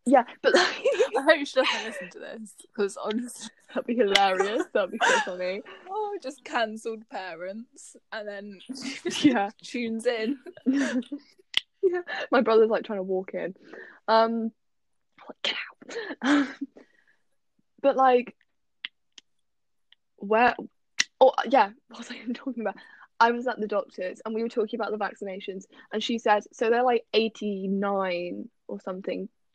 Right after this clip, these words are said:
Speaker 1: Wait, I'm gonna look it up. Effective. How, not how, <laughs> effective is the covid vaccine? It is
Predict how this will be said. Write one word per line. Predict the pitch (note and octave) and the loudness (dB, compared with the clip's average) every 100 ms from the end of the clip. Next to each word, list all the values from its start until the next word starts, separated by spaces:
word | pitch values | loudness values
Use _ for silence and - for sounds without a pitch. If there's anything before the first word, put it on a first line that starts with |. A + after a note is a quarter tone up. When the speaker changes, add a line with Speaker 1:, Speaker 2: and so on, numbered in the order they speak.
| - | 2
Speaker 1:
Wait, | A3 | 4
I'm | G3 D#4 | 6 8
gonna | G#4 | 6
look | D4+ C4+ | 6 6
it | |
up. | G3+ - - - | 4 4 -6 -10
Effective. | A3 G#3 - - - - _ _ _ _ _ _ _ _ _ | 0 0 0 -8 -14 -14 _ _ _ _ _ _ _ _ _
How, | - A#3+ A#3 A#3+ B3 C4+ _ _ _ _ _ _ _ _ _ _ _ _ _ _ _ _ _ - | -4 -2 0 0 -2 -6 _ _ _ _ _ _ _ _ _ _ _ _ _ _ _ _ _ -18
not | A3+ - | -16 -14
how, | - - _ _ | -12 -14 _ _
<laughs> | - - - | -20 -8 -2
effective | C#4 - - E4 G#3+ - C4 A3 A3 - _ _ _ _ _ _ _ _ _ _ _ _ _ _ _ - _ _ _ _ _ _ _ _ _ _ _ | -2 -2 2 2 2 -2 0 2 0 -2 _ _ _ _ _ _ _ _ _ _ _ _ _ _ _ -20 _ _ _ _ _ _ _ _ _ _ _
is | A3+ A3 | 2 2
the | G#3+ | 0
covid | A3+ G3 - - | -2 -2 -4 -8
vaccine? | - - - - A#3+ - _ _ _ _ _ _ _ - _ _ _ _ _ _ _ _ _ _ _ _ _ _ _ | -10 -10 -12 -10 -12 -14 _ _ _ _ _ _ _ -20 _ _ _ _ _ _ _ _ _ _ _ _ _ _ _
It | B3+ | 4
is | B3 G3 F#3+ G3 - | 6 4 2 -2 -10